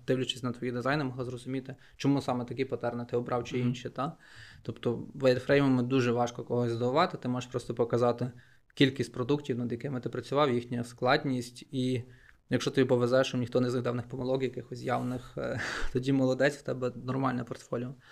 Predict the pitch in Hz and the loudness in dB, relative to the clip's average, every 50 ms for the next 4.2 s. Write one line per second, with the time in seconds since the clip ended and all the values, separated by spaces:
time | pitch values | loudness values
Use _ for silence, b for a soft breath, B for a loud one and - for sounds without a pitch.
0 | B B B B B B B 131 143 147 139 135 135 131 143 156 165 165 165 - | B B B B B B B 8 8 8 8 8 6 6 6 6 4 4 2 2
1 | 151 156 156 135 127 - - 123 117 120 120 123 123 123 117 - - 123 - - | 2 4 4 4 2 2 0 -4 -4 -2 -2 -2 0 0 0 -2 -2 -4 -8 -6
2 | - 123 123 123 127 127 123 160 180 185 170 160 156 151 143 135 131 127 123 123 | -4 -2 0 2 2 2 2 4 4 4 4 4 6 6 6 6 4 4 2 0
3 | 123 120 120 - 123 - - - 123 120 - 151 147 156 151 - - - 135 135 | -2 -2 -4 -6 -6 -6 -4 -4 -4 -2 2 4 4 4 2 -2 -8 -4 -2 0
4 | 135 135 135 | 0 0 0